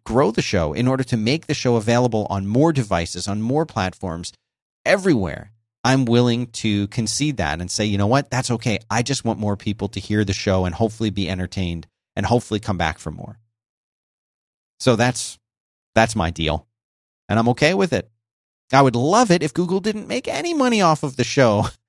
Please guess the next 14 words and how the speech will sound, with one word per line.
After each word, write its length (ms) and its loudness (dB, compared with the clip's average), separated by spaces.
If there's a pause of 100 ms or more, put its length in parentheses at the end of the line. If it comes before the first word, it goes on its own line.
(160)
That 180 2
would 100 -6
be 140 0
great. 540 2 (480)
If 160 -2
it 60 -2
was 200 2
just 300 -2
the 80 0
show, 380 4
pure, 360 0
simple, 380 -4
straight 300 2
away, 320 4